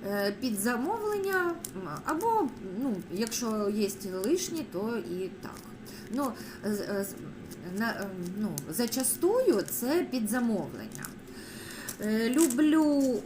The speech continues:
от, ось такі огірки, паризький корнішон. Тут теж їх дуже багато, е, пачки, тут п'ять грамів. Теж буду висаджувати їх, е, у стаканчики. Це бджолозапильний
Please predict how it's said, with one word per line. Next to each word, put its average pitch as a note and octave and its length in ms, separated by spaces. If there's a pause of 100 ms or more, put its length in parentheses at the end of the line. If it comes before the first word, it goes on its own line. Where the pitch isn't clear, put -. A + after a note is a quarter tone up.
(120)
от, B3+ 240 (140)
ось B3 220
такі G#3 680
огірки, G4 720 (280)
паризький D4+ 500
корнішон. C4 800 (640)
Тут - 280
теж A3+ 360
їх A3 220
дуже A3 260
багато, G3+ 680 (440)
е, G3+ 340
пачки, F#4 520
тут A#3 160 (100)
п'ять G#3 320 (120)
грамів. F#4+ 520 (420)
Теж C#4+ 240
буду C4 360
висаджувати C4+ 840
їх, A#3 560
е, A#3 280 (220)
у D#4 100
стаканчики. D3 840 (580)
Це C4+ 400 (300)
бджолозапильний G#3+ 1300